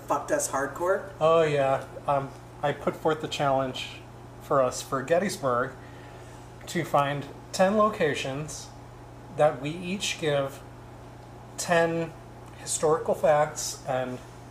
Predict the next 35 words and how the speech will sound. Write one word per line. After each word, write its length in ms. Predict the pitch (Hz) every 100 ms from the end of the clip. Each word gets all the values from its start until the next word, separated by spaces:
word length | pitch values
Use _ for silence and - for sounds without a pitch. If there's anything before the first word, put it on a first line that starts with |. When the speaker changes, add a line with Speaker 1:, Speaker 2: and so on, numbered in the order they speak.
| -
Speaker 2:
historical 480 | - - 131 - 156
hauntings 720 | - 220 214 170 139 143 - - - - - - - -
in 220 | 151 151
ten 300 | - 156 143
seconds 520 | - 131 143 123 - 202
each. 480 | 156 139 - - - - - -
Speaker 1:
He's 220 | 233 208
made 140 | 262
it 120 | 330 294
like 160 | 269
a 80 | 214
game. 520 | 151 165 151 123 127
Like, 140 | 139 143
he 100 | 160
came 240 | 185 180
up 160 | 175 160
like 140 | 151
a 40 | 156
lightning 420 | 143 139 156 165
round 240 | 185 190
game, 200 | 190 196
like 160 | 165 156
in 100 | 135
Friends, 840 | - - 120 - - - - - - - - - - -
which 120 | 156
is 140 | 156
fucking 640 | - - 269 254 233 180 147
brilliant. 800 | 147 156 135 113 - - - -
Speaker 2:
Ugh. 220 | - - - - - - - - - -
But 440 | 185 180 151 - - - - - -
<laughs> 0 | 208 233
now 240 | 190 185 190
that 180 | 180
we're 240 | 147 139 123 - - - - -
actually 580 | 190 214 - 226 190 160